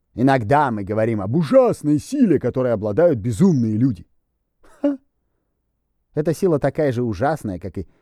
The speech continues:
электрический заряд или что-то такое. Она не имеет соответствующего направления, чтобы оказать хоть какое-то воздействие.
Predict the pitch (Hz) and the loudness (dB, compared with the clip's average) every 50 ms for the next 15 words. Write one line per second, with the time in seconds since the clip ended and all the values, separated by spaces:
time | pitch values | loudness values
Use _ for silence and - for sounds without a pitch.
0 | _ - - 113 123 113 - - 131 120 - 123 110 - - 113 104 80 85 107 | _ -6 -2 0 0 0 0 -2 -4 -4 -4 -4 -8 -6 -6 -8 -6 -2 -2 -2
1 | 110 98 92 80 65 - _ - - 58 57 57 55 - - - 110 104 92 90 | -2 -2 -4 -8 -10 -14 _ -20 -20 -20 -20 -20 -20 -20 -12 -6 -6 -6 -6 -6
2 | - 76 73 - - - - _ _ _ _ _ _ _ _ _ _ _ _ _ | -12 -12 -18 -18 -20 -20 -20 _ _ _ _ _ _ _ _ _ _ _ _ _
3 | _ _ _ _ _ _ - 82 113 131 139 143 143 147 147 139 135 143 160 185 | _ _ _ _ _ _ -10 -4 -2 0 2 4 4 4 4 4 4 2 2 0
4 | 208 208 185 - - 143 127 113 - 123 139 147 - - - 131 131 127 - - | 0 -2 -4 -2 -2 -2 -2 -2 0 -2 -2 -2 -2 -6 -6 -4 -4 -4 -4 -4
5 | 123 117 113 110 98 113 113 107 101 104 95 85 76 69 64 - _ _ _ _ | -4 -4 -4 -4 -4 -4 -4 -4 -2 -4 -6 -6 -10 -12 -16 -20 _ _ _ _
6 | - - 113 107 107 104 98 - 98 92 117 127 - - 107 - - 110 95 _ | -6 -4 -2 -2 -2 -2 -2 -4 -6 -4 -4 -6 -6 -8 -12 -8 -8 -10 -10 _
7 | - 101 107 107 98 87 92 82 82 82 78 71 78 87 71 - - _ - _ | -4 -4 -2 -2 -2 -4 -6 -10 -12 -12 -14 -14 -16 -18 -18 -18 -20 _ -20 _
8 | _ | _